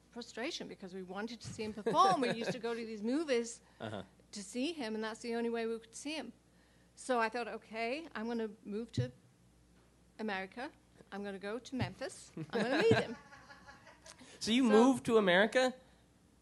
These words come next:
Speaker 2: to meet Elvis?
Speaker 1: Well, it, it was one of the reasons. I thought,
Speaker 2: <laughs>
Speaker 1: "I,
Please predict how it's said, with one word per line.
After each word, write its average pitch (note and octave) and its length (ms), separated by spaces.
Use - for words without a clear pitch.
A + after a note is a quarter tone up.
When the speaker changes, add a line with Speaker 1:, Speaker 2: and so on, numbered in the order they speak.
Speaker 2:
to G3 80
meet F#3+ 220
Elvis? D4+ 360
Speaker 1:
Well, D#4 360
it, D4+ 240
it D#4+ 180
was E4+ 180
one F4+ 200
of D4+ 100
the B3+ 60
reasons. A3+ 240
I B3 80
thought, D4 260
Speaker 2:
<laughs> - 20
Speaker 1:
"I, C4 280